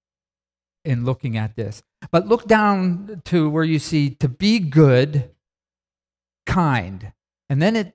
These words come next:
talks about the, the late Hebrew,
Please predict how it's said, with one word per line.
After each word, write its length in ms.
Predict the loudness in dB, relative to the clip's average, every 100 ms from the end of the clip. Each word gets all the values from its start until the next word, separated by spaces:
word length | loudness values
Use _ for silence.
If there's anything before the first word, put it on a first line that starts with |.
| -6
talks 340 | -2 -2 -2
about 480 | -2 2 2 0 _ _ _ _ _ _ _
the, 480 | -8 2 2 2 -4 _ _ -8
the 200 | 0 4
late 320 | 4 2 -2
Hebrew, 760 | -10 0 4 4 0 -6 -10